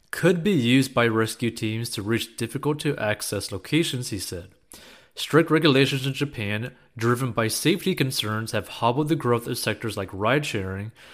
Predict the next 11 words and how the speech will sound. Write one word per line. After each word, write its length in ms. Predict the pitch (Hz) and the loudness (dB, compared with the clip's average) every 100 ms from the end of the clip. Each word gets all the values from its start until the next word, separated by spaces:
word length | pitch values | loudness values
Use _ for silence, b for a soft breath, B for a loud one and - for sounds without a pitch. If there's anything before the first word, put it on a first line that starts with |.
| B B - | B B -4
Pending 320 | 143 143 127 | 0 2 2
rule 180 | 117 139 | 2 2
changes 460 | 139 117 110 113 | 2 -2 -2 -4
could 240 | - - 139 | -4 -2 0
extend 400 | 175 - 139 135 | 0 0 0 0
the 60 | |
bike's 340 | 123 117 117 117 | 0 2 2 0
potential 500 | 117 - 117 117 120 | -6 -4 -6 -4 -4
applications, 800 | 104 110 110 110 98 - 104 - | -4 -6 -4 -2 -2 -4 -8 -8
Katana 400 | - - 87 87 | -10 -8 -8 -8
said. 460 | - 131 127 87 | -2 0 0 -2